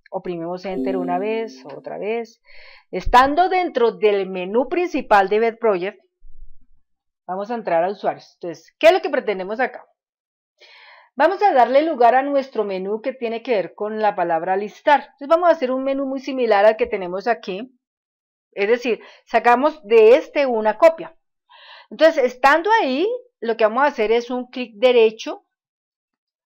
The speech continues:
y le decimos vista diseño a ese formulario que tenemos ahí. Como ese formulario queda por detrás de todo lo que tenemos ahí, entonces lo que está vigente como Bed Project, menú principal, le hacemos un clic derecho y lo cerramos,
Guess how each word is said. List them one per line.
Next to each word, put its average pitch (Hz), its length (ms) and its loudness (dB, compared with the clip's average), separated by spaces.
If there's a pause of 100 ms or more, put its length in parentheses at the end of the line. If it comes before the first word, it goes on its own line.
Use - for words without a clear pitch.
(320)
y 220 100 -8
le 202 140 2
decimos 196 400 -6
vista 220 300 -4
diseño - 500 -6
a 190 160 -2
ese 202 400 -4 (720)
formulario 170 540 -8
que 208 80 -8
tenemos 165 420 -12
ahí. 135 320 -14
Como 180 360 -10
ese 302 260 4
formulario 269 480 0
queda 269 200 -2 (340)
por 262 640 8
detrás 202 800 -2 (460)
de 151 220 -12
todo - 180 4
lo 247 140 2
que 185 80 -10
tenemos 180 380 -10
ahí, 202 180 -2
entonces 202 340 -8
lo 254 400 4 (380)
que 247 100 6
está 240 240 4
vigente 247 560 -2
como 196 280 -4
Bed 220 240 0
Project, 254 440 2
menú 190 300 -4
principal, 233 480 -4
le 220 60 -2
hacemos 190 280 -10
un 220 80 -12
clic 233 220 -6
derecho 240 240 -6
y - 20 -8
lo 202 120 -8
cerramos, 151 600 -12